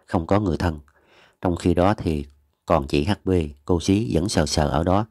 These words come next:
mà lúc nào thì cũng lên mạng than khổ, rồi kêu quyên góp này kia. Đúng là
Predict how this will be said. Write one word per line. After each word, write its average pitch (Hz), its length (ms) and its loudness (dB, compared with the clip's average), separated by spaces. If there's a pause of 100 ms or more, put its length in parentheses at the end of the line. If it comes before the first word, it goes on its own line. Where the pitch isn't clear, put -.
(400)
mà 73 120 -4
lúc 90 180 -2
nào 73 300 -2
thì 73 160 -4
cũng 73 240 -4
lên 90 140 2
mạng 73 220 0
than 87 180 -2
khổ, 78 340 -2 (220)
rồi 76 240 -2
kêu 87 180 0
quyên 85 220 2
góp 92 200 0
này 85 120 -2
kia. 78 220 -4 (500)
Đúng 104 180 0
là 73 220 2